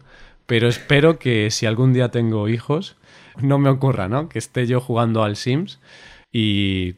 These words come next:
cuidando muy bien de mi hijo virtual, pero luego mi pobre hijo real, de la vida real, esté ahí todo abandonado. <laughs> Espero que no ocurra eso.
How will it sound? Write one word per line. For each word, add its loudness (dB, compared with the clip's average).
cuidando 2
muy 2
bien 0
de 0
mi -2
hijo -4
virtual, 0
pero -2
luego -2
mi -2
pobre 0
hijo -2
real, -2
de 2
la 2
vida 0
real, -4
esté -6
ahí -2
todo 2
abandonado. -2
<laughs> -8
Espero -4
que -4
no -2
ocurra -10
eso. -12